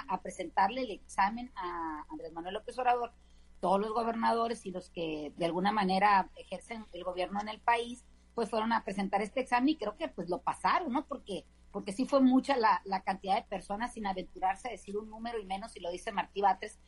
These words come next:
este, eh, cuántos fueron, ¿no? De hecho, lo que quedó de manifiesto fue eso,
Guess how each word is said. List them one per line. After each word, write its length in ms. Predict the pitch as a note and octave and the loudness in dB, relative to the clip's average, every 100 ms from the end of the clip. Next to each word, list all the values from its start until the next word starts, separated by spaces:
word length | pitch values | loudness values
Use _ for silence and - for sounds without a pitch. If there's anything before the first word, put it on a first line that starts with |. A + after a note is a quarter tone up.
| - - | -20 -4
este, 720 | F#3+ F#3+ - G#3+ G3 F3+ E3+ - - - - | 0 0 0 0 0 0 -4 -6 -20 -20 -6
eh, 160 | F3+ - - | -4 -4 0
cuántos 400 | G#3 G#3 A#3 G3 | 2 4 0 0
fueron, 260 | G3 F3+ F#3 | 2 2 2
¿no? 100 | G#3 | 0
De 160 | G3 | 0
hecho, 220 | A3 - | 0 -2
lo 100 | D4+ | -2
que 140 | C4+ A3 | -4 -6
quedó 220 | F#3 F#3 | -2 0
de 80 | A#3+ | 0
manifiesto 500 | A#3+ F#3+ G3 - G3+ | -4 -6 -8 -6 -6
fue 380 | - G3 E3 E3 | 0 2 2 -2
eso, 200 | - | -10